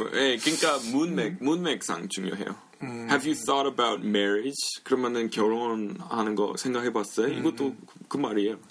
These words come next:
Speaker 1: 그
Speaker 2: 그쵸.
Speaker 1: "Have you thought about?"
Speaker 2: 음.
Speaker 1: 근데 can, "Have you considered marriage?"
Speaker 2: 음.
Speaker 1: 뭐, 둘 다 이렇게 비슷해요.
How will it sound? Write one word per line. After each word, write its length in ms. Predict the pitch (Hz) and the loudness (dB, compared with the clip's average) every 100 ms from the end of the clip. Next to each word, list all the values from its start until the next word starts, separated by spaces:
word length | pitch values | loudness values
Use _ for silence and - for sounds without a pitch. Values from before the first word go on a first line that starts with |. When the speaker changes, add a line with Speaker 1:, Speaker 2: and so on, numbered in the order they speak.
| - | -2
Speaker 1:
그 120 | 120 | 0
Speaker 2:
그쵸. 40 | |
Speaker 1:
"Have 160 | 107 147 | 2 0
you 60 | 139 | 0
thought 300 | - 139 131 | 2 2 4
about?" 200 | 117 117 | 0 0
Speaker 2:
음. 20 | |
Speaker 1:
근데 260 | 127 123 - | 0 0 0
can, 200 | 127 123 | -4 -2
"Have 180 | 123 120 | -2 0
you 60 | 120 | 2
considered 640 | - 123 - 139 135 127 101 | 0 0 2 4 2 2 2
marriage?" 680 | 95 92 98 127 - - - | 2 4 2 0 -4 -8 -10
Speaker 2:
음. 220 | 120 107 92 - | -12 -12 -12 0
Speaker 1:
뭐, 160 | 139 135 - - | 2 2 -4 0
둘 300 | 147 175 170 | 2 4 4
다 180 | 165 151 | 2 2
이렇게 340 | 127 113 117 | -2 0 -2
비슷해요. 520 | - 110 - - 123 | 2 0 0 0 0